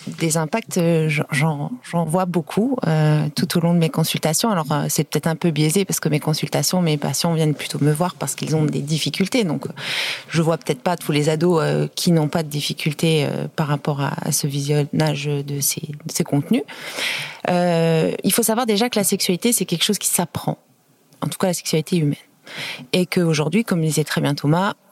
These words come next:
euh, personne n'apprend la sexualité. On apprend, euh, la prévention, les grossesses, les I S T, mais on n'apprend pas vraiment, euh, comment ça se passe, la sexualité.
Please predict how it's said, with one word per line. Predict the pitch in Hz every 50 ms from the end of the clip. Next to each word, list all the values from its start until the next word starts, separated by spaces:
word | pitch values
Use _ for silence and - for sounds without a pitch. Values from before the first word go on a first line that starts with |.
| -
euh, | 151 147 143 143
personne | - - 147 - - 190 175 165
n'apprend | 151 151 147 - - - 160 156 151 - _ _ - -
la | 151 147 143 147
sexualité. | 143 - - - - - 143 135 135 - - 151 156 175
On | 170 147 139
apprend, | 139 139 - - - - 151 143 143 143 135
euh, | 127 123 127 131
la | 139 151 156
prévention, | - - 160 139 143 143 135 - - - 135 139 147 156 160
les | 156 151
grossesses, | 151 - 139 143 139 - - 139 135 135 147 - - 160 - -
les | 165 156 147 143 139 - -
I | 180 165
S | 143 127 - -
T, | - - 143 147 156 170 - - - - - - _
mais | 180
on | 175
n'apprend | 170 175 175 - - 180 170
pas | 147 - 185 202 196 185 160 147
vraiment, | 143 143 151 147 160 170 190 185 170 143
euh, | 135
comment | - - - - 170
ça | 160 - 147
se | - -
passe, | - 165 160
la | - 156
sexualité. | - - - - - 151 160 - -